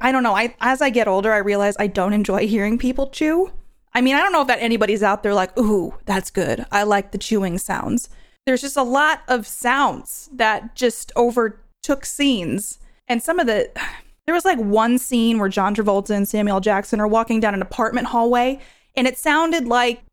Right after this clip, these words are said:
whoever was holding the boom microphone was just dragging it along the wall as they were recording, and it was, like, five or seven feet away. So, I mean, there was a little bit about this movie from an editing perspective that was a bit distracting.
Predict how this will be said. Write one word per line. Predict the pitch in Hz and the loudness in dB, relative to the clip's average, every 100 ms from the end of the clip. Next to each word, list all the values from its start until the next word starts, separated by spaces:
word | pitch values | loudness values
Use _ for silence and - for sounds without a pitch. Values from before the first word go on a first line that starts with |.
| _ | _
whoever | 220 254 277 302 | 0 2 4 4
was | 277 - | 0 0
holding | - 247 254 214 214 202 | 2 4 4 2 0 0
the | 202 | 0
boom | 185 214 226 | 0 0 2
microphone | 226 202 202 202 208 185 185 | 2 0 -2 -4 -2 -2 0
was | 202 | -2
just | 220 208 | -2 -4
dragging | - 202 170 202 226 | 0 0 0 0 0
it | 240 | 2
along | 254 262 269 | 2 4 4
the | 277 | 4
wall | 277 285 285 294 - | 4 4 4 0 -4
as | 254 247 247 - | 0 2 0 -2
they | 262 247 247 254 - _ _ | -2 0 -2 -6 -16 _ _
were | - | -2
recording, | 240 254 - 269 277 285 285 | 0 0 0 0 2 2 2
and | 262 226 | 0 0
it | |
was, | 240 226 | 2 0
like, | 202 | -2
five | - 233 226 214 | -4 -2 0 0
or | 208 | -2
seven | - 214 214 | 0 0 0
feet | 220 220 | 0 2
away. | 202 202 202 226 - | 2 2 2 0 -4
So, | - 330 302 | -2 0 0
I | 302 | -2
mean, | 302 320 | 0 2
there | 302 330 | 2 2
was | |
a | 320 | 2
little | 330 339 | 0 2
bit | 311 | 0
about | 269 226 233 | 2 0 0
this | 226 | -2
movie | 226 214 202 196 - _ | 0 0 0 -2 -6 _
from | - 226 208 | -4 -2 0
an | 185 | -2
editing | - 269 254 190 185 | 0 2 0 0 -2
perspective | 185 - 165 - 165 180 | -2 0 -2 -2 -4 -2
that | 185 196 | -2 0
was | 202 | 0
a | |
bit | 196 185 - | 0 -2 -4
distracting. | 185 - 135 143 - - - 220 | -8 -4 -2 -2 -4 -6 -2 -4